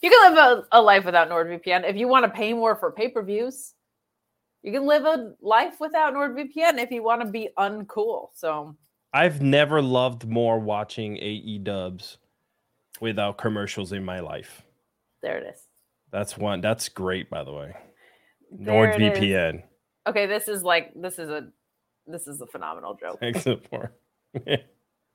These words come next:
Speaker 1: Like Techers.
Speaker 2: Yep.
Speaker 1: That's excellent pro wrestling podcast.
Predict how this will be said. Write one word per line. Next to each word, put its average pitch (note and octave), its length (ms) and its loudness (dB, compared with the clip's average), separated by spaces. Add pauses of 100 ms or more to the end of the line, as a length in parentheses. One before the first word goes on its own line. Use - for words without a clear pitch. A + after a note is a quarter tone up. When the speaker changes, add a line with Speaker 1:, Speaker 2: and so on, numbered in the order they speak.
Speaker 1:
Like B3+ 300 8
Techers. E4 800 2 (640)
Speaker 2:
Yep. F#2+ 400 0 (260)
Speaker 1:
That's F#3+ 200 0
excellent C#3 440 -8
pro D#3 160 -14
wrestling - 460 -18
podcast. - 420 -18